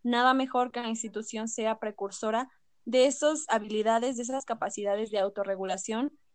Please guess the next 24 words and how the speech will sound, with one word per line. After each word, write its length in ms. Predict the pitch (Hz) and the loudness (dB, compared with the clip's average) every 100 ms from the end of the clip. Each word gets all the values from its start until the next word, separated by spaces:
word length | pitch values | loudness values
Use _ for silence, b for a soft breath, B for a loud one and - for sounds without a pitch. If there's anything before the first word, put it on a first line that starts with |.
| - - _ _ | -20 -20 _ _
y 380 | 277 285 311 339 _ - | 2 2 2 -4 _ 0
de 160 | 226 | 0
conocimiento 680 | 226 208 214 220 214 214 226 | 2 0 -2 -2 -2 -2 -4
de 120 | 214 | -6
sí 180 | 196 220 | -8 -10
mismo. 460 | 214 190 - 185 185 _ _ _ _ | -10 -10 -10 -12 -14 _ _ _ _
Y 140 | - 269 | -2 2
continuando 540 | 294 285 294 302 339 | 4 6 4 4 2
con 160 | 370 330 | 0 0
esa 240 | 247 262 | 2 0
idea, 480 | 254 233 240 233 269 330 b - _ _ | 0 0 2 2 0 -4 b -20 _ _
eh, 480 | 247 226 208 208 208 214 | -2 0 0 -4 -8 -8
le 120 | 240 226 | -6 -2
pedimos 400 | 226 226 240 262 | 0 0 -2 -2
a 60 | |
la 120 | 247 | -2
panelista 440 | 233 208 202 196 220 | -2 -4 -4 -6 -8
Jimena 520 | 220 262 240 226 269 _ _ _ _ _ | -2 -2 0 -2 -6 _ _ _ _ _
nos 320 | - 285 285 - | 6 8 6 4
comente, 440 | 302 311 311 381 | 4 6 4 2
por 160 | 370 277 | 0 2
favor, 440 | 240 220 233 - | 2 4 4 2
si 320 | - - 285 | -2 0 2
ese 520 | 311 294 370 370 339 | 0 -2 -2 -2 -4